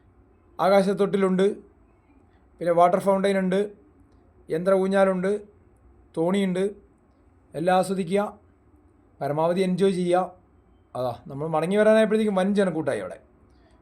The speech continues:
ഗേറ്റിലൊക്കെ. അപ്പോൾ കുറച്ച് നേരത്തെ വന്നാൽ നിങ്ങൾക്ക് പകലും രാത്രിയിലുള്ള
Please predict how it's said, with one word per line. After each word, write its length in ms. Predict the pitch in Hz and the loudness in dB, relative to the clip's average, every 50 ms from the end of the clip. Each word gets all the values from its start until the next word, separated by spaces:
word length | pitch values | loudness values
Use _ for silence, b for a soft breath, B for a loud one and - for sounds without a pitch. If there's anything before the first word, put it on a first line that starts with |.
| _ - | _ -8
ഗേറ്റിലൊക്കെ. 460 | 156 156 156 147 143 143 113 - 117 - - - _ _ _ _ _ _ - | -4 -4 -4 -4 -4 -6 -6 -6 -8 -14 -16 -20 _ _ _ _ _ _ -12
അപ്പോൾ 120 | - 143 156 | -8 -4 -2
കുറച്ച് 220 | 175 180 180 226 226 214 | 0 0 0 0 0 2
നേരത്തെ 340 | 208 208 220 240 254 233 285 277 269 | 2 4 4 4 6 6 6 6 6
വന്നാൽ 180 | 262 254 262 240 | 6 2 0 0
നിങ്ങൾക്ക് 280 | 247 240 233 220 226 226 - - | -2 -4 -4 -4 -4 -4 0 0
പകലും 320 | 196 190 214 233 233 233 226 - 180 | 2 2 4 2 2 0 -2 -2 0
രാത്രിയിലുള്ള 560 | 190 196 190 214 214 220 214 202 196 190 196 | 0 0 0 0 0 0 2 0 0 0 0